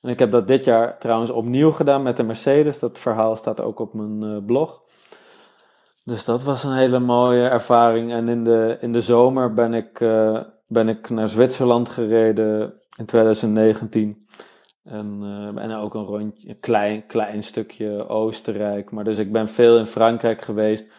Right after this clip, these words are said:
Ik heb ook in de zomer toen, eh, even wat Italiaanse laders meegepakt in een paar dorpjes.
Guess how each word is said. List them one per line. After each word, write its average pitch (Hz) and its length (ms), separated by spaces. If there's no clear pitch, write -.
Ik 113 100
heb 135 260
ook 127 340
in 127 120
de 113 80
zomer 113 480
toen, 113 320
eh, 110 260
even 120 400
wat 110 180
Italiaanse 117 680
laders 113 400
meegepakt 113 580
in 113 80
een 110 120
paar 104 180
dorpjes. 113 500